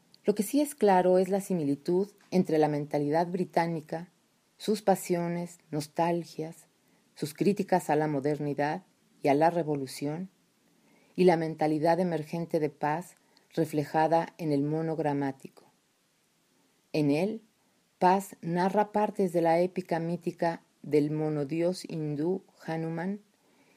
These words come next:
y de su propia excursión por el pueblo abandonado de Galta, que a la vez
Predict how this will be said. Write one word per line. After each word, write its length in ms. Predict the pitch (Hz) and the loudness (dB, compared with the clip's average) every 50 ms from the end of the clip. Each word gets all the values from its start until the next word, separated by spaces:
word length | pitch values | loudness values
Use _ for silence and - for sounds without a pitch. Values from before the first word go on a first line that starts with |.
| _ _ _ _ | _ _ _ _
y 80 | - 196 | 2 4
de 140 | 208 220 202 | 4 4 4
su 140 | 240 190 | 2 0
propia 280 | - 226 233 233 - 240 | 2 2 2 2 2 0
excursión 680 | 240 - - - 208 196 190 - - 226 233 226 208 196 | 0 -2 -4 -2 -2 -2 -2 -2 0 0 2 2 2 2
por 120 | 180 170 | 2 2
el 120 | 175 165 | 2 0
pueblo 320 | 156 - 180 185 175 180 190 | 2 2 2 4 4 4 2
abandonado 600 | 175 180 175 170 160 160 170 170 165 156 170 170 | 2 2 0 -2 -2 -4 -2 -2 0 0 2 2
de 140 | 160 165 156 | 2 0 0
Galta, 480 | 175 190 202 180 - - - - - _ _ _ _ _ _ _ _ _ _ _ _ _ _ _ _ | 0 -2 -2 -4 -6 -10 -14 -16 -16 _ _ _ _ _ _ _ _ _ _ _ _ _ _ _ _
que 100 | - 160 | 4 4
a 80 | 147 147 | 6 6
la 100 | 165 170 | 4 2
vez 440 | 165 170 170 185 196 - - - | 0 -2 -2 -2 -4 -8 -14 -20